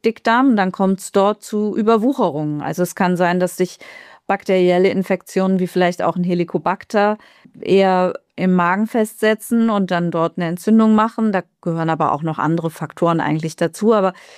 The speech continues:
insbesondere im Dünndarm, da sehen wir es halt ganz häufig, da bilden sich dann Bakterien und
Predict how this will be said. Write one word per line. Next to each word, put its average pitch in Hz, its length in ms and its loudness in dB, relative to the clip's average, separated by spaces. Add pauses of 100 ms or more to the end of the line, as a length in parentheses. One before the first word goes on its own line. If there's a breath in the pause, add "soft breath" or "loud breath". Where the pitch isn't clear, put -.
(160 loud breath)
insbesondere 190 580 0
im 165 120 0
Dünndarm, 247 460 4
da 202 140 0
sehen 208 200 2
wir 196 60 0
es 185 120 -4
halt 175 160 -2
ganz 160 280 -8
häufig, 214 340 0
da 185 180 0 (300)
bilden 185 440 2
sich 180 160 -2
dann 175 180 0
Bakterien 214 680 2
und 170 280 -2